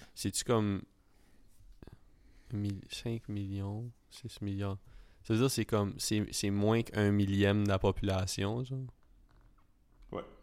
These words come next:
Speaker 1: C'est quand même. Ouais.
Speaker 2: Mais c'est quand même beaucoup de gens.
Speaker 1: Ah ouais, c'est beaucoup de gens. Cinq millions, euh... c'est, c'est,
Speaker 2: Moi, je connais
Speaker 1: c'est
Speaker 2: pas cinq millions de personnes.
Speaker 1: Non, mais, ah, ah,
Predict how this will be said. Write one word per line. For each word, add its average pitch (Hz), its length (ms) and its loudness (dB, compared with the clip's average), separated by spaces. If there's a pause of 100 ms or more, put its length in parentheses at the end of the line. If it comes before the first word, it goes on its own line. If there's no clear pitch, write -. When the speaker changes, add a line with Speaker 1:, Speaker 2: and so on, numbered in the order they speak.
(440)
Speaker 1:
C'est - 80 -20
quand 101 140 2
même. 104 320 2 (1900)
Ouais. 101 380 0
Speaker 2:
Mais 113 80 -10
c'est - 160 -16
quand 117 80 -6
même 117 160 0
beaucoup 107 220 -6
de 101 140 -10
gens. - 180 -12 (320)
Speaker 1:
Ah 113 140 4
ouais, 101 120 2
c'est 113 120 -6
beaucoup 123 260 -4
de 101 60 -6
gens. 113 240 -2
Cinq 117 260 -4
millions, 110 640 -2
euh... 95 160 -6 (1040)
c'est, - 200 -12 (500)
c'est, - 320 -6
Speaker 2:
Moi, - 80 -4
je - 80 -8
connais 107 120 -2
Speaker 1:
c'est 98 120 -6
Speaker 2:
pas 117 80 -4
cinq 107 240 -6
millions 107 180 -4
de 104 60 -10
personnes. 110 500 -8 (1300)
Speaker 1:
Non, 110 460 0 (280)
mais, 104 360 -6 (140)
ah, 110 240 0
ah, 101 280 -2